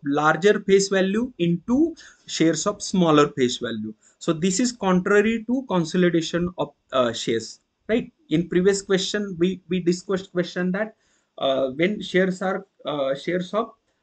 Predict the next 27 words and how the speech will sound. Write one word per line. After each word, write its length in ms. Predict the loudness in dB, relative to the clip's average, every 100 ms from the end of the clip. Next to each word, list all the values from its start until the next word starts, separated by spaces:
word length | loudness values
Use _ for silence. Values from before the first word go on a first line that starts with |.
| _ _
uh, 80 | -8
smaller 500 | -4 -2 0 0 0
face 200 | 0 0
value 320 | 2 0 2 0
are 160 | -2
converted 520 | -2 -2 -2 -2 0
into 300 | 0 0 -2 -4
larger 440 | -2 -2 -2 -2
face 240 | -2 -2
value, 440 | 0 0 0 -4 -8
it 160 | -8 -2
is 100 | -2
known 220 | -2 -4
as 360 | -6 -8 -14 _ _ _
consolidation 720 | -4 -4 -4 -8 -6 -8 -10 -14
of 80 | -18
shares. 300 | -20 -20 -20 _ _ _ -4
Now 200 | -2 0
this 240 | -2 -6
question 440 | -2 -4 -2 -4
asks 280 | -2 -6 -6
us, 280 | -8 -8 -12 _ _ -2
dash 300 | 0 0 -2
means 260 | -4 -4
converting 600 | -2 2 4 2 0 -4
shares 340 | -4 -2 -4 -6
of 140 | -10